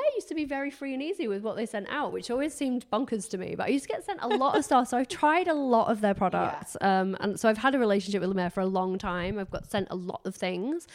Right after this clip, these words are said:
Speaker 1: Um, my favourite product of all time actually doesn't exist anymore, and I don't think they make it at all. It was a shower gel, and I remember them sending it to me, and I was like, "I can't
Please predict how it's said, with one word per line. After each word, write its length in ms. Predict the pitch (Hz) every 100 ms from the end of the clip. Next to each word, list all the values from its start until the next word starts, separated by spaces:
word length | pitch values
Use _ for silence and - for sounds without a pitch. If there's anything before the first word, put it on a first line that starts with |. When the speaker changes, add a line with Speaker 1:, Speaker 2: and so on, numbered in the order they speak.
| - - - -
Speaker 1:
Um, 440 | 214 208 202 196 -
my 120 | 208
favourite 280 | 196 254 247
product 240 | 208 180 165
of 60 |
all 140 | 180 180
time 240 | 180 175
actually 320 | 180 - 185
doesn't 240 | 175 175 -
exist 340 | 165 190 -
anymore, 280 | 175 170 175
and 80 | 175
I 40 |
don't 200 | 175 180
think 160 | 185 - -
they 140 | 185
make 240 | 170 170
it 60 | -
at 180 | 175 -
all. 240 | 185 180 - - _ -
It 140 | 226
was 140 | 214
a 60 | 196
shower 380 | 196 294 262 214
gel, 380 | 175 170 180 -
and 80 | 220
I 40 | 226
remember 240 | 294 302
them 140 | 349
sending 360 | 320 320 269 226
it 120 | -
to 80 | -
me, 80 | 180
and 100 | 175
I 60 |
was 100 | 175
like, 120 | 170 -
"I 60 |
can't 340 | - 185 170